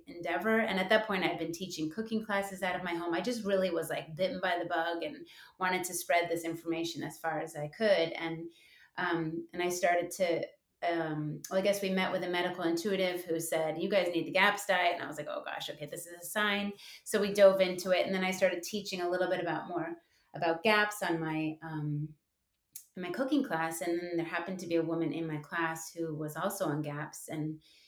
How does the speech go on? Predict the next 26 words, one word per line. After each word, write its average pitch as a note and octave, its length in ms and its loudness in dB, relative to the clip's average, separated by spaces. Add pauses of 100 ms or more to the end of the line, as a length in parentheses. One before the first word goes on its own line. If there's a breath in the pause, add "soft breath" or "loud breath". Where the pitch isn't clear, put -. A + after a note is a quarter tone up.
(140)
she's E3 280 -4
a D3+ 40 -4
photographer, G3+ 800 0
Mary D#3+ 240 -2
Brackett. E3 600 2
And E3+ 140 0
we E3+ 240 2
both F3 260 0
looked F3+ 220 -4
at E3+ 60 -4
each E3 140 0
other D#3+ 120 -4
like, D3 180 -6
"We F3 80 -4
need G#3 140 0
to G3 80 -8
write D3 160 -2
a D3 120 -12
book G3 180 -2
about D3+ 280 0
this," D3+ 240 -6
because E3+ 300 -4
there F#3+ 100 2
was F#3+ 160 -2
really C4 220 2
nothing F#3 640 0